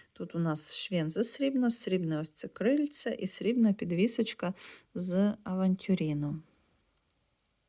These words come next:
От, можна таку підвісочку, наприклад, поставити на якесь намисто. Вартість сережок шістсот гривень,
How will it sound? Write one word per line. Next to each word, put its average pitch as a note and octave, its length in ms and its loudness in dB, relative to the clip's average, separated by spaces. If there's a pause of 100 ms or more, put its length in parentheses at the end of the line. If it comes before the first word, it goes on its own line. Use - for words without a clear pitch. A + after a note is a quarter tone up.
(760)
От, D#3 280 -10
можна G#3+ 320 0
таку F#3 280 -6
підвісочку, F#3 640 -10
наприклад, E3 580 -10
поставити F3 600 -10
на E3 280 -10
якесь - 480 -10
намисто. D#3+ 840 -10 (1300)
Вартість G3 520 4
сережок A#3 500 2
шістсот F3 480 -4
гривень, B3+ 500 -2